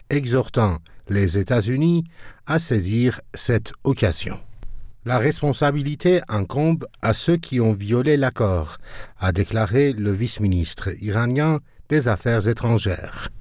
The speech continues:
Les États-Unis doivent saisir cette occasion offerte par la générosité des partenaires du plan global d'action conjoint et la balle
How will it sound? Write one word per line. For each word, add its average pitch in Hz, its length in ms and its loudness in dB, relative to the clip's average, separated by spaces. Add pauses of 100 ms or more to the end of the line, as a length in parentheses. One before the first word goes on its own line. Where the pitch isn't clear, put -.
(360)
Les 127 280 2
États-Unis 156 600 0
doivent 117 320 0
saisir 127 560 0 (160)
cette - 280 0
occasion 101 680 0 (500)
offerte 135 520 0
par 104 260 0
la 98 120 2
générosité 107 840 0
des 123 180 -2
partenaires 135 720 0
du 101 280 0
plan 113 340 0
global 101 500 2
d'action 87 480 2
conjoint 98 600 0 (640)
et 131 100 0
la 117 160 2
balle 113 340 2